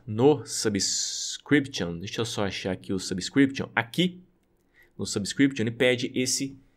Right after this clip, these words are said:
payment method I D, que vai ser o que eu vou passar agora. Setup intent, que ele tá pegando lá em cima,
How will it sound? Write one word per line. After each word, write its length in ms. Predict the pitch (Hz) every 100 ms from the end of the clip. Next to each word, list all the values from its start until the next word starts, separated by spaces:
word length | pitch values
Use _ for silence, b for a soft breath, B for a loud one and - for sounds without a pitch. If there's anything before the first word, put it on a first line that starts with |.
| _ _ -
payment 680 | 233 262 262 254 - - _ -
method 600 | 143 135 135 147 131 -
I 140 | 120 127
D, 320 | 107 101 107 _ _ _ _ _ _ _ _ _ _ _ _ _ _ - _ _ _ _ _
que 120 | -
vai 160 | 180 233
ser 280 | - 151 196 - - - _ _ -
o 80 | 160
que 80 |
eu 60 | 175
vou 80 | 180
passar 320 | 175 - 123
agora. 360 | 131 156 104 - - - _ _ _ _ _ _ _ - - - _ _ _ - - - - _ _ _ _ _ _
Setup 500 | - 202 208 151 185
intent, 500 | 185 107 127 - - - _ -
que 80 |
ele 60 | 104
tá 100 | 120
pegando 560 | 120 117 98 110 135 143 _ _ _ _ _ _ _ _ _ _ _ _ _ _ _ _ _ _ _ _ _ _ _ _ -
lá 120 | 92
em 40 | 110
cima, 440 | - 98 117